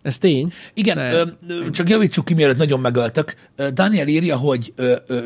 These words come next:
Speaker 2: Gyúr kétezer-ötszáz kalóriát visz be egész nap, rengeteg egy kajára az. Mármint úgy, hogy a, a Burger
Speaker 1: Háromezer
Speaker 2: King-es.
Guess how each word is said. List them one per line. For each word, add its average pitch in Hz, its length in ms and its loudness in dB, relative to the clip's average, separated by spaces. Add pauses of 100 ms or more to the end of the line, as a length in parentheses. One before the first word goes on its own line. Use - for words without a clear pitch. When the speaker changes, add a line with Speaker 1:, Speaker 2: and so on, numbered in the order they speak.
(100)
Speaker 2:
Gyúr 170 320 2
kétezer-ötszáz 143 600 -2
kalóriát 120 460 -2
visz 147 140 -4
be 123 140 -2
egész 110 340 -6
nap, 165 220 -2
rengeteg 123 420 -2
egy 117 100 -6
kajára 104 440 -2
az. 98 220 -8
Mármint 143 300 -2
úgy, 156 160 -4
hogy 131 180 -2
a, - 60 -16
a 131 160 -4
Burger 123 160 0
Speaker 1:
Háromezer 135 460 4
Speaker 2:
King-es. 131 80 0